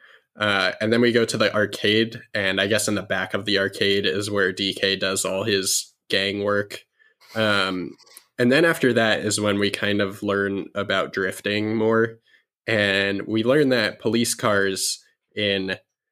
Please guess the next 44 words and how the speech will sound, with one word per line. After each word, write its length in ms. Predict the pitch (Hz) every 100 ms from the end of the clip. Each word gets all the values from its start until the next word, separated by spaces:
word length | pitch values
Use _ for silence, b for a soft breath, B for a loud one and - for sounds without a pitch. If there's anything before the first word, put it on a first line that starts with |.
| _ _ _ _
Japan 720 | - 104 - 104 98 95 95 -
don't 340 | - 104 -
chase 360 | - - 104 -
after 380 | 98 101 - 107
cars 300 | 123 110 110
that 180 | 104 92
go, 220 | 101 98
I 80 | 87
think 200 | 123 127
they 100 | 170
said, 180 | - -
like, 160 | 120 98
a 80 |
hundred 360 | 101 107 107 101
and 120 | 98
eighty 340 | 98 101 98 95
K, 340 | - 98 101
so 160 | 101 95
I 40 |
assume 260 | 92 98 98
a 60 |
hundred 280 | 92 98 98
and 140 | 95 -
eighty 380 | 95 92 95 90
kilometers 720 | - 95 92 92 92 95 -
per 280 | - 95
hour, 540 | 92 92 92 95 95 - _ _ _ _ _ _
um, 640 | 107 98 92 90 87 80 78 _ _ _ _ -
because 340 | - 101 95
the 100 | 95
police 300 | - 101 101
cars 260 | 120 113 110
can't 240 | 117 110
drive 260 | 110 104 113
that 200 | 117 113
fast, 300 | 123 123 -
so 80 | 98
they 140 | 98
don't 180 | 98 98
even 180 | 98 95
go 180 | 95 90
after 400 | 95 - 113 113
the 120 | 120
racers. 800 | 120 123 123 131 135 135 -